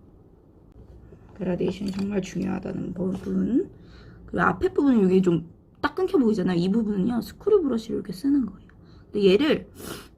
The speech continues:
여기 부분에 그냥 놓고 하지 마시고요. 그 앞쪽 부분에 살짝 당겨서 해보세요. 그러면 조금 더 경계 부분이 풀려요. 그래서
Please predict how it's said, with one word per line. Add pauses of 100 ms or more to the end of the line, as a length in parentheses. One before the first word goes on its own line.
(260)
여기
부분에
그냥
놓고
하지
마시고요.
그
앞쪽
부분에
살짝
당겨서
해보세요.
그러면 (260)
조금
더
경계
부분이
풀려요. (420)
그래서